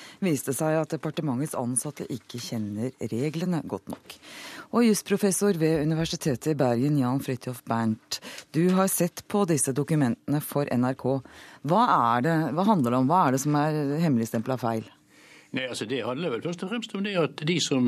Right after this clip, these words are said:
Speaker 2: sitter og treffer beslutninger om dette, egentlig ikke bestrer regelverket, og derfor heller ikke foretar de vurderingene av offentlighetsspørsmålet som de etter loven skal gjøre.
Speaker 1: Eh, men hva slags, hva slags dokumenter er det?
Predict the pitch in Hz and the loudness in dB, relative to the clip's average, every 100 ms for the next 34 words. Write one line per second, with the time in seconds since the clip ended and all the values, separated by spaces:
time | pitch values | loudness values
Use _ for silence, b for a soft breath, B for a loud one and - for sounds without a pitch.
0 | 120 156 - 123 160 - 113 - - - | 0 -2 -2 -2 0 0 0 0 -2 0
1 | 107 98 98 95 - 127 117 98 - 117 | 0 2 0 -2 -4 0 0 0 0 -2
2 | 110 120 110 120 - 110 120 95 92 110 | -2 -2 0 -2 -2 0 0 0 0 -2
3 | - 214 - B B B 120 131 117 117 | -2 -4 -4 B B B -2 0 2 2
4 | 104 101 104 - 113 123 - 95 110 98 | 0 0 -2 0 2 0 0 0 2 2
5 | 87 B B - 104 131 107 87 92 90 | 0 B B -2 0 2 2 2 2 0
6 | 117 117 98 98 - 101 92 - 90 - | 2 2 2 0 -2 -2 -2 -2 -4 -2
7 | 95 90 95 98 95 98 98 - 107 107 | 0 0 0 0 0 0 -2 -2 0 2
8 | 87 92 87 - - 107 85 90 92 85 | 0 -2 -4 -6 -4 -2 -2 -2 -2 -6
9 | - - _ _ _ _ B B B B | -10 -20 _ _ _ _ B B B B
10 | B B B B B B B - 208 214 | B B B B B B B 0 2 2
11 | 214 202 170 113 - 67 175 208 233 220 | 2 0 -4 -12 -16 -12 -2 4 6 6
12 | 190 185 214 - - 214 202 185 196 220 | 4 2 0 0 0 2 4 2 2 2
13 | 214 233 190 147 185 175 196 | 2 6 6 6 4 4 4